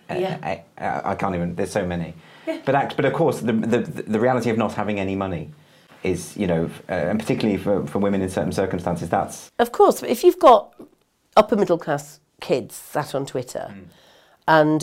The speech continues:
Speaker 2: they're talking about being oppressed because they're asexual,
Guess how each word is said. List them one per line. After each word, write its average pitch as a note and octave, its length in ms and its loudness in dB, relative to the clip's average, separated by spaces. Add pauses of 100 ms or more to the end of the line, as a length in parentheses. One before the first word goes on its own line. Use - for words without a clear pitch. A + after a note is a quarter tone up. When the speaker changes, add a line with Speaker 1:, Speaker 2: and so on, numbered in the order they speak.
Speaker 2:
they're D#3 180 2
talking D#3 340 -2
about C#3+ 360 -2
being C#3+ 220 -2
oppressed D3 440 0
because D3 240 -6
they're C3+ 200 0
asexual, C3 800 -6